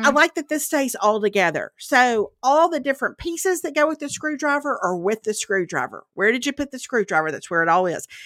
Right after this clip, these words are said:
Speaker 1: It's also big enough so that if you set it down somewhere, it's not gonna roll around. Like, you're, it's just identifiable. So
Speaker 2: Yes.
Speaker 1: it's got some traits clearly that,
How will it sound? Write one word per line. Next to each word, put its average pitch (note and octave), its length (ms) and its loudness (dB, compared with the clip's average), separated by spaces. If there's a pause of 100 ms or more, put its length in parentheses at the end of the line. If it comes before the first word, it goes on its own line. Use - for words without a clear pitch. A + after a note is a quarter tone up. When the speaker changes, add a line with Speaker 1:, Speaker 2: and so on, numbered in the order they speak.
(100)
Speaker 1:
It's G3+ 120 -4
also A#3 280 2
big C#4+ 320 2
enough F3+ 340 2
so G#3+ 120 -8
that G#3 80 0
if F#3+ 120 -6
you F#3+ 80 -10
set A#3 280 0
it F#3 120 -4
down A3 260 0
somewhere, E3+ 600 -4
it's - 180 -10
not G#3+ 200 -2
gonna A#3+ 180 -2
roll G3+ 320 -2
around. G3 380 -4
Like, F3+ 140 -8
you're, F#3+ 120 -4 (140)
it's G3+ 220 -2
just A#3+ 260 -8
identifiable. A3+ 920 0 (420)
So A3 120 4
Speaker 2:
Yes. F3 180 4
Speaker 1:
it's E3 60 -2
got D4+ 240 2
some D4+ 240 -4
traits D4 680 -2 (340)
clearly E4 720 0 (240)
that, A3 400 2